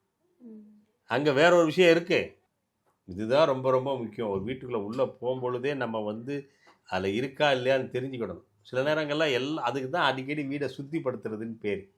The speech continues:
Speaker 1: ம், ம், ம்.
Speaker 2: சுத்திப்படுத்தாத ந-, இதுல வந்து பக்கத்து வீடு, ஏத்து வீடு, அந்த வீடு எல்லாமே வந்து உக்காந்துரும். உங்களுக்கு தெரியும், இவங்க வீடு நல்லா இருக்கு,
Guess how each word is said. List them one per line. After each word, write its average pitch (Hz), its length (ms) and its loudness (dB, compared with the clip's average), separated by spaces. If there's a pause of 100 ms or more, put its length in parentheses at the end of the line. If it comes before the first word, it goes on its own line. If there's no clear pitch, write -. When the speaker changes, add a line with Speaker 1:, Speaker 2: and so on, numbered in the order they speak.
Speaker 1:
ம், 247 100 -12
ம், 226 380 -12
ம். 220 200 -20
Speaker 2:
சுத்திப்படுத்தாத 135 840 -2
ந-, 117 360 -4
இதுல 131 120 0
வந்து 139 200 0
பக்கத்து 143 440 -2
வீடு, 135 140 4
ஏத்து 135 280 4
வீடு, 131 160 2
அந்த 127 260 0
வீடு 127 160 -2
எல்லாமே 147 300 2
வந்து 139 200 0
உக்காந்துரும். 117 420 -4
உங்களுக்கு 117 380 -6
தெரியும், 135 160 -2
இவங்க 175 160 4
வீடு 185 120 8
நல்லா 151 240 6
இருக்கு, 107 320 0